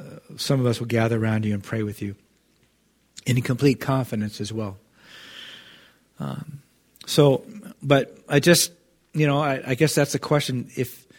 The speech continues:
would you say, are there things that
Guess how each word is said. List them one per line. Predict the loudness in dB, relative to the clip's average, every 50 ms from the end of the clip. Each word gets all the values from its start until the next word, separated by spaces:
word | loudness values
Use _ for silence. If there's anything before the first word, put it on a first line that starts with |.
| -20 -20 -20 -20 -20 _ _ _ -4
would | -2
you | -2 0
say, | 4 6 8 8 8 8 8 4 0 -4 -12 -20 _ _ _ _ _ _ _ _ _ _ _ _ _ -18 -18 -18 _ _ _ 0
are | 4 6
there | 6 6 4
things | 4 4 4 6 6 6 4 4 4
that | 6 6 6 4 2 -2 -4 -6 -8